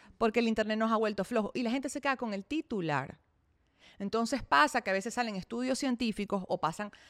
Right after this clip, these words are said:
noticias de algo y l-, descontextualizan la información. Descontextualizan la información para generar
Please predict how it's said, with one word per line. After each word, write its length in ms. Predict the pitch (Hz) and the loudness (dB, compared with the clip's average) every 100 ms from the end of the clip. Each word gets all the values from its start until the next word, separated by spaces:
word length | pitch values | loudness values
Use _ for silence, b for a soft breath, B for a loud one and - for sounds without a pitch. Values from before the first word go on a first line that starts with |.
| B | B
noticias 720 | 214 202 294 247 - 214 196 | -8 -4 -2 -2 0 2 2
de 160 | - 220 | 2 6
algo 420 | 240 190 180 202 - B B B _ | 8 8 6 2 0 B B B _
y 360 | 226 233 214 - _ - 190 185 190 _ _ - | -4 -4 -4 -10 _ -14 -12 -12 -14 _ _ -6
l-, 220 | 233 214 | -4 -4
descontextualizan 1400 | 185 247 220 277 247 240 - - 220 240 370 - 190 165 | 4 6 6 4 2 0 -4 2 2 6 4 6 4 4
la 80 | 170 | 4
información. 960 | 170 - 170 147 143 - 151 117 113 - _ | 4 6 4 4 2 2 2 2 -2 -10 _
Descontextualizan 1040 | - 220 220 269 254 240 - 226 262 349 302 | 4 6 8 4 4 2 2 2 4 2 4
la 60 | 277 | 4
información 580 | 285 262 254 247 214 | 2 4 2 2 2
para 180 | 202 190 | 4 2
generar 480 | 196 190 180 247 302 | 2 2 4 6 4